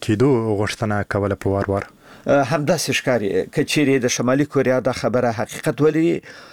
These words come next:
Speaker 2: یا تایید شي چې دواړو هیوادونو په تدریجي اقداماتو سلا کړې ده، دا د امریکا د ولسمشر له لوري شمالي کوریا ته یو امتیاز ګڼل کېدی شي. ټرمپ پخوا په دې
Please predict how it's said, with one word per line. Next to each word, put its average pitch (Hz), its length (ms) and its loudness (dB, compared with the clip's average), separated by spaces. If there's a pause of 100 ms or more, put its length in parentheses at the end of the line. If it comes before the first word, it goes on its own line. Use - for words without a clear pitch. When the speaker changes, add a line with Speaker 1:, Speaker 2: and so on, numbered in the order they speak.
(160)
Speaker 2:
یا 127 360 4 (200)
تایید 143 320 4
شي 170 160 2
چې 143 420 2
دواړو 165 320 2
هیوادونو 127 460 0 (100)
په 135 160 -4
تدریجي 117 560 0
اقداماتو 113 580 -2
سلا 104 240 -2
کړې 101 300 0
ده، 120 60 0 (420)
دا 214 120 6
د 196 120 4
امریکا 165 400 0
د 143 100 2
ولسمشر 117 600 -2
له 120 100 4
لوري 139 260 2
شمالي 110 400 0
کوریا 120 220 2 (100)
ته 151 120 4
یو 117 100 4 (140)
امتیاز 123 340 0 (400)
ګڼل 117 320 0
کېدی 120 300 2
شي. - 120 -2 (720)
ټرمپ 143 320 0
پخوا 135 240 0
په 123 340 2
دې 117 80 2